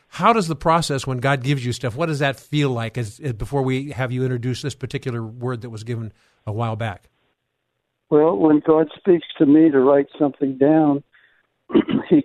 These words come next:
Speaker 2: keeps speaking it till I do it.
Speaker 1: <laughs>
Speaker 2: Uh, he doesn't let you miss him. I found that out. Uh, when God starts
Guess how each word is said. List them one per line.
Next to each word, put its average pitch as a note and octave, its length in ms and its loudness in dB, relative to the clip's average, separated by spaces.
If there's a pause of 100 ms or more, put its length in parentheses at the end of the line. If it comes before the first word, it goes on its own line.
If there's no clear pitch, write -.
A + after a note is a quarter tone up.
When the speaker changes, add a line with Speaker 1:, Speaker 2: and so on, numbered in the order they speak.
Speaker 2:
keeps F3+ 300 2
speaking D#3+ 480 4
it B2 240 2
till D3+ 160 4
I C3 220 4
do D#3+ 220 6
it. A2 200 -4
Speaker 1:
<laughs> D#3 1200 -2 (720)
Speaker 2:
Uh, C3+ 160 2 (140)
he D#3+ 160 2
doesn't F#3 400 2
let F3+ 220 4 (100)
you F3 100 4
miss D3+ 320 6
him. A#2 320 2 (320)
I C#3+ 120 2 (100)
found D3 280 2
that C3+ 180 4
out. C3+ 260 2 (920)
Uh, C3 300 4 (180)
when D3 220 4
God G3 300 2
starts E3 320 2